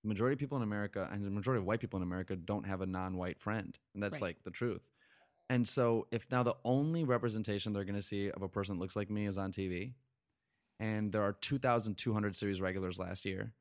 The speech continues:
Speaker 1: and twenty-two of them were people that look like me. People, twenty-two of them were Middle Eastern or North African or South Asian.
Speaker 2: That's crazy.
Speaker 1: So that's one percent. And then seventy percent of the time, so, like, fourteen of those twenty-two people
Speaker 2: Are
Speaker 1: were
Speaker 2: bad
Speaker 1: threats.
Speaker 2: guys. <laughs>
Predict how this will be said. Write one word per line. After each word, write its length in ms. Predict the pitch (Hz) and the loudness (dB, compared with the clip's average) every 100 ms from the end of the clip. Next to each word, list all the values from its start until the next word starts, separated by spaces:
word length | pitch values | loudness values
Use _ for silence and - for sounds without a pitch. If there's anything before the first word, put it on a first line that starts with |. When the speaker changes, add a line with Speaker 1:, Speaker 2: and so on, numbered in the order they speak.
| _ _ | _ _
Speaker 1:
and 160 | 107 101 | -8 -6
twenty-two 680 | - 113 123 107 - 113 107 | -2 2 2 2 -2 2 2
of 80 | 92 | 0
them 140 | 87 | -2
were 100 | 90 | -4
people 300 | - 95 92 | -6 -6 -4
that 120 | 87 | -6
look 160 | 90 92 | -8 -6
like 200 | 90 - | -8 -6
me. 100 | 92 | -6
People, 200 | 98 101 | -4 -4
twenty-two 260 | - 120 113 | 0 0 2
of 40 | |
them 40 | 101 | 0
were 60 | |
Middle 240 | 95 95 92 | 0 -2 -4
Eastern 280 | - 90 90 | -4 -6 -6
or 40 | |
North 240 | 85 92 | -6 -6
African 460 | 92 92 92 90 85 | -6 -6 -8 -8 -6
or 240 | 90 87 - - | -6 -8 -10 -12
South 260 | - 95 98 | -8 -6 -6
Asian. 300 | - - - | -10 -10 -16
Speaker 2:
That's 160 | - - | -20 -20
crazy. 260 | - 147 - | -16 -14 -4
Speaker 1:
So 100 | 117 | -2
that's 140 | 92 | 0
one 220 | 101 113 | 2 0
percent. 440 | 107 95 98 95 - _ _ - | 0 -2 -2 -4 -12 _ _ -2
And 100 | 110 | 0
then 120 | 110 | 2
seventy 360 | - 123 147 147 | 4 4 2 0
percent 320 | 123 120 113 | 0 0 0
of 40 | |
the 60 | 98 | -2
time, 400 | - 104 98 90 | -2 -2 0 -2
so, 160 | 90 95 | -4 -2
like, 200 | 92 92 _ _ | -2 -4 _ _
fourteen 760 | - 113 107 - 117 110 90 - | -4 -2 -2 -2 0 0 0 -2
of 180 | 101 90 | -4 0
those 200 | 95 92 | -2 -2
twenty-two 440 | - 98 95 - 90 | -2 -2 0 -2 -2
people 520 | 101 101 80 104 - _ _ _ _ _ 156 | -2 -2 -4 -4 -6 _ _ _ _ _ 0
Speaker 2:
Are 80 | |
Speaker 1:
were 60 | 214 | 2
Speaker 2:
bad 100 | 143 | 2
Speaker 1:
threats. 460 | 143 120 160 - - - - | 2 0 0 -6 -6 -16 -16
Speaker 2:
guys. 60 | |
<laughs> 40 | - | -16